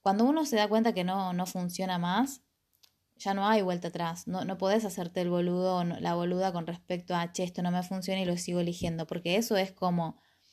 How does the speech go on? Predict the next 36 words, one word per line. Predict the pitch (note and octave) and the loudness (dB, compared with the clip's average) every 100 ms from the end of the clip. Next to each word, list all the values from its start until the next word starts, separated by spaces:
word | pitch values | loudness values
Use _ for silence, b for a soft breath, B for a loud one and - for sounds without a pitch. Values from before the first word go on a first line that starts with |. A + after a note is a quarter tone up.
| b b b b _ - | b b b b _ -6
tomar | E3 F#3+ | 2 4
el | G#3+ G#3 | 6 6
veneno, | G#3 A3 G#3 G#3 G#3+ G3+ | 4 4 4 0 -2 -4
ver | F3 F3+ G#3 | -2 2 4
la | G#3 | 4
etiqueta | G3 F#3 F3+ G3+ F#3 E3+ | 2 0 0 0 2 0
de | |
lo | E3+ E3+ | 0 -2
venenoso | E3+ F3+ F#3+ G3+ F3+ | -2 -2 -2 -4 0
que | F#3+ F#3+ G3+ G3 | 2 4 4 2
es, | G3+ - _ | 0 -8 _
de | E3+ E3+ | -8 -6
que | E3+ | -6
te | E3+ | -2
vas | F3 F3+ | -2 0
a | F3+ | -2
morir | F3+ F#3 F#3 | 0 0 0
en | E3+ | -2
cualquier | D#3+ E3 F3+ | -4 -2 -2
momento | F3+ F#3 F3 D#3 | 0 -2 -4 -6
si | D#3 | -6
lo | D#3 | -6
seguís | E3 E3+ F3+ F3+ | -4 -4 -4 -2
tomando, | G3 G#3+ G#3+ G3+ G3+ A3+ B B B B B _ | 0 2 0 0 0 0 B B B B B _
y | F#3+ G3 | 0 0
entonces | F#3 G3+ G#3 A3 G3 | 4 2 4 2 2
elegís | F3 F3 F3+ F#3+ F#3+ - _ _ _ _ | 2 0 -2 -2 -6 -16 _ _ _ _
seguirlo | - E3 E3+ F3+ | -6 -4 -2 -2
tomando, | F3+ F3+ F3+ F3 F3 | 0 0 0 0 0
y | - | 0
elegís | E3+ F3 F3 | -2 -2 -4
tomarlo, | - E3 E3 E3+ E3 | -2 -2 0 0 -2
y | E3 | -4
elegís | D#3+ - E3+ | -6 -6 -6
tomarlo. | E3+ E3 D#3+ E3 E3 - - | -4 -4 -4 -4 -8 -10 2
Y | A#3+ A3 F#3+ - | 4 6 4 -4